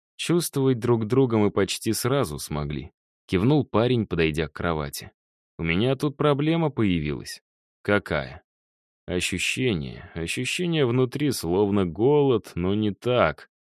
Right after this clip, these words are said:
Я ем, а он не проходит, и постоянная слабость».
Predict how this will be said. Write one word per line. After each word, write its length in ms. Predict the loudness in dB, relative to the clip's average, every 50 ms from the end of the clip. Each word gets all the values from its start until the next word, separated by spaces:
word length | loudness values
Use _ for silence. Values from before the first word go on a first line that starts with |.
| _ _ _ _
Я 220 | -4 0 4 4 4
ем, 420 | 4 4 4 4 4 4 4 4
а 100 | 4 4
он 160 | 4 4 4
не 80 | 4 2
проходит, 840 | 2 0 -2 -2 -2 -4 -4 -2 0 0 0 0 -2 -6 -6 -2 -2
и 280 | 0 2 2 2 0 -2 _ _ _ _ _ _ _ _
постоянная 840 | -2 0 0 2 2 2 4 4 4 4 4 2 2 0 0 -2 -2
слабость». 800 | -4 -4 -4 0 2 2 2 2 0 -2 -10 -12 -12 -14 -18